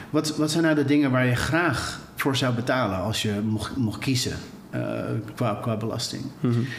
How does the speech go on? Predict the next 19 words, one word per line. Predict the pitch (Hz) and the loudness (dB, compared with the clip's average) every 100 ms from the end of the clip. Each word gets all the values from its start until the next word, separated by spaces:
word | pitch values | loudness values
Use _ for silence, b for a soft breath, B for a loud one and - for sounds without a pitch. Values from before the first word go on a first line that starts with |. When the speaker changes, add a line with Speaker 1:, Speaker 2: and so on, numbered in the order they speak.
| B B | B B
Speaker 1:
En, | 127 139 | -2 0
en | 135 143 131 139 | 0 0 -2 0
wat | 151 | 0
zijn | 156 151 | 2 2
de | 131 | 4
dingen | 139 127 | 2 2
waar | 123 | 2
je | 127 123 | 4 4
niet | 135 160 | 4 2
voor | - 107 | 0 0
zou | 107 | 0
willen | 101 104 | -2 -2
betalen? | 98 92 85 107 139 - B B B B B - | -4 -4 -4 -6 -8 -12 B B B B B -6
En | 131 127 | 0 2
dan, | 127 123 123 - - | 4 2 -2 -10 -6
ehm, | 123 120 - - - | -4 -2 -4 -6 -4
voor | 147 | -2
de | 135 | 2
dingen | 143 139 | 2 2